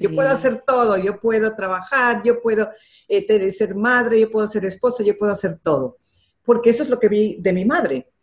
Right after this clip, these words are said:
Speaker 1: Mi mamá trabajaba y mucho, y ella era costurera, y yo recuerdo que nunca nosotros sentimos que nos faltaba algo.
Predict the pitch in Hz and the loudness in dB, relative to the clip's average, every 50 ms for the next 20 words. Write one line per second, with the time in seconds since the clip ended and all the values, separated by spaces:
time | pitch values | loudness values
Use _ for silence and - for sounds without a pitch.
0 | _ _ _ - 165 160 196 190 185 175 175 175 185 208 - 254 247 214 196 - | _ _ _ -12 -6 -2 0 2 2 4 4 2 2 2 2 2 0 0 0 0
1 | - 196 196 233 - - - 165 151 147 147 165 226 240 240 - - 151 175 285 | -2 -2 -2 -2 -2 -4 -4 -2 -2 0 2 4 4 4 2 2 -2 -2 -2 -4
2 | - _ _ _ _ _ _ _ _ _ - - 202 185 180 180 175 175 165 - | -6 _ _ _ _ _ _ _ _ _ -6 -4 -2 0 2 2 0 0 0 -2
3 | 185 170 185 180 175 180 175 180 - 165 165 - - 185 180 175 160 170 240 302 | -2 0 2 2 4 2 2 0 -2 -4 -6 -4 -4 0 4 4 4 4 4 0
4 | - - - _ _ _ - 190 170 160 190 202 190 208 208 - 190 185 180 185 | -6 -12 -20 _ _ _ -12 -8 -2 0 0 2 2 0 -2 2 0 0 2 2
5 | 226 226 233 - 196 180 175 165 160 156 - - - - 175 170 180 208 247 240 | -2 -2 -2 -4 -2 0 2 2 2 2 0 -2 -4 -2 -2 2 4 4 4 4
6 | - 277 220 180 - - 180 190 190 180 - 170 165 - 175 170 170 170 170 - | 4 2 0 0 0 -4 -4 -4 -4 -6 -6 -8 -6 -4 -2 -2 -2 -2 -4 -2
7 | 165 160 160 - - 160 160 - 165 156 156 156 180 240 240 180 254 262 | -2 -2 -2 0 -2 -4 -2 -2 -2 -2 -2 -2 -2 -2 -4 -6 -12 -18